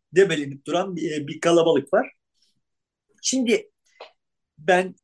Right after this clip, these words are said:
kendi hesabımdaki arka planı söyleyeyim. Ben Amerika Birleşik Devletleri ve onun periferisinde olanların onlarca yıldır ortalığa saçıp durdukları "Çin geliyor, Çin geliyor, aman ha Çin geliyor, Çin büyük tehlike" filan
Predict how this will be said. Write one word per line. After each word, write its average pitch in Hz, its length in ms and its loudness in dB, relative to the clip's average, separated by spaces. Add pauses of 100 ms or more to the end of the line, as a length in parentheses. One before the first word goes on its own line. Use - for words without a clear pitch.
kendi 175 360 0
hesabımdaki 160 760 -4
arka 156 280 -4
planı 160 260 -4
söyleyeyim. 147 540 -4
Ben 156 200 0
Amerika 160 500 -4
Birleşik 156 280 -8
Devletleri 139 600 -4 (160)
ve 160 280 0 (100)
onun 156 460 -6 (540)
periferisinde 151 640 0
olanların 143 720 0 (380)
onlarca 156 500 0
yıldır 135 680 -4 (280)
ortalığa 156 500 4
saçıp - 380 -4
durdukları 147 720 -2
"Çin 190 280 -2
geliyor, 139 480 0
Çin 175 300 -6
geliyor, 135 400 -2
aman 165 280 -4
ha 147 180 0
Çin 175 260 -8
geliyor, 127 380 -2
Çin 165 380 -8
büyük 180 320 -6
tehlike" 139 540 -2
filan 160 300 -2